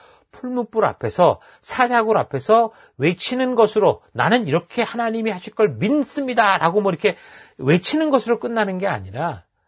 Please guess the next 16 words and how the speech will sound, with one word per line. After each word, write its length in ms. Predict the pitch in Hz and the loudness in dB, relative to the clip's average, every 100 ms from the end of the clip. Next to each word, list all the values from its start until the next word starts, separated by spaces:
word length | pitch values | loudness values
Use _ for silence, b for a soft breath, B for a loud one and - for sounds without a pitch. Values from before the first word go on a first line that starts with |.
| _ _ _ | _ _ _
결국은 540 | - 208 285 349 381 339 | -6 0 0 2 -2 -2
풀무불로 580 | 339 349 339 - 277 277 | -2 0 -2 -2 -2 -2
던져지고 680 | 131 131 135 113 101 90 _ _ _ _ _ _ - | -2 0 0 -2 -8 -10 _ _ _ _ _ _ -6
또 100 | 269 | -6
수많은 800 | - - - 302 302 294 285 269 | -6 -16 -8 -2 2 2 2 2
날을 240 | 254 254 | 2 0
굶어 380 | - 202 220 220 | -2 0 4 2
허기진 520 | - 302 381 359 330 | 0 -6 -4 -2 -2
사자굴로 520 | - 320 311 294 262 | -4 -2 0 0 -2
던져지고 920 | - 147 170 165 135 - 110 139 147 - b b b b | -2 -4 -2 -4 -6 -12 -8 -4 -4 -6 b b b b
거기까지 640 | - - 127 170 170 160 | -8 -6 -6 -4 -4 -4
가는 260 | 110 98 98 | -10 -12 -12
거예요. 160 | - _ - | -16 _ -2
골고다로 560 | 180 254 302 311 311 240 | 4 4 6 4 6 4
올랐으니까 760 | 208 269 - 269 262 254 240 B B | 4 2 -2 -8 -4 -4 -4 B B
뭐 340 | 190 220 - | 0 2 2